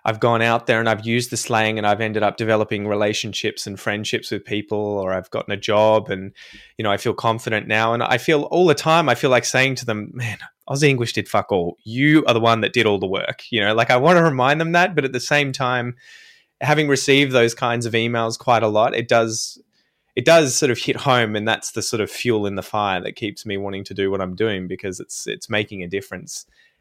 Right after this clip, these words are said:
And that was why, you know, I kind of jumped ship from, from doing the P H D originally. I always thought I was gonna be a, a biologist, but it just wasn't fulfilling in the way that,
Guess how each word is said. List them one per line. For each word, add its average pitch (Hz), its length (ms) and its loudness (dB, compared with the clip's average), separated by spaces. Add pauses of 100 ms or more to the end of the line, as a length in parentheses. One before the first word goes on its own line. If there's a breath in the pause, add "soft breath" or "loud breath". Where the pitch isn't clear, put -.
(120)
And 120 120 0
that 135 120 2
was 113 160 0
why, 117 320 4
you 107 180 -2
know, 107 80 0
I 101 60 2
kind 117 200 -2
of 98 60 -4
jumped 101 240 -4
ship - 320 0
from, 92 460 -6
from 104 240 -10
doing 104 180 0
the 98 80 -6
P 113 160 -2
H 95 220 -2
D 117 160 2
originally. 101 540 -2
I 110 100 -2
always 107 240 -2
thought 110 120 -2
I 101 60 2
was 95 140 -4
gonna 101 160 -8
be 92 160 -2
a, 90 100 -4
a 92 360 -4 (300)
biologist, 101 680 0 (640 soft breath)
but 110 340 0
it 120 160 -6
just 160 220 -2
wasn't 120 260 -2
fulfilling 113 540 -2
in 104 120 -4
the 98 100 -4
way 98 240 2
that, 90 240 -2